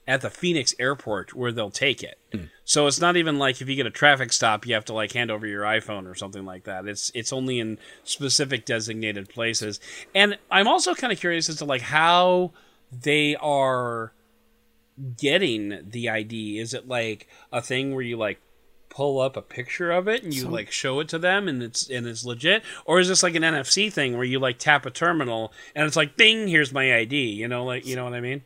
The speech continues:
Speaker 2: So here's what I've been thinking about with this, uh, ever since I,
Speaker 1: <clears throat>
Speaker 2: I, I had, you had, you had, uh, put in sort of the, the agenda for us to talk about today that,
Speaker 1: Yeah.
Speaker 2: um, it,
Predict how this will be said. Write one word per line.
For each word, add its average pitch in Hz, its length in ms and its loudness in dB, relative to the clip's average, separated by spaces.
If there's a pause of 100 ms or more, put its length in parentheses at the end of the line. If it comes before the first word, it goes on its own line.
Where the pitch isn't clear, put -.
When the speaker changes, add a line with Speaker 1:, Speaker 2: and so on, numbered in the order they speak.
Speaker 2:
So - 180 -10
here's 190 280 -8
what 113 100 -4
I've 117 140 2
been 85 100 -12
thinking 82 260 -12
about 73 220 -12
with 80 120 -16
this, - 360 -12 (160)
uh, 87 200 -12
ever 95 140 -6
since 98 200 -10
I, 82 340 -8
Speaker 1:
<clears throat> - 40 -14
Speaker 2:
I, 80 320 -12
I 90 80 -8
had, 82 320 -8 (360)
you 113 180 0
had, 92 240 -4
you 104 140 -6
had, 95 200 -4
uh, 87 120 -10 (520)
put 98 80 -12
in 90 120 -6
sort 87 180 -10
of 82 80 -12
the, 82 260 -10
the 92 140 -8
agenda 90 480 -6
for 80 180 -14
us 80 140 -12
to - 100 -18
talk 87 320 -14
about 80 240 -14
today 78 320 -14
that, 80 200 -14 (540)
Speaker 1:
Yeah. 110 280 4
Speaker 2:
um, 104 240 -2 (1600)
it, 113 40 -12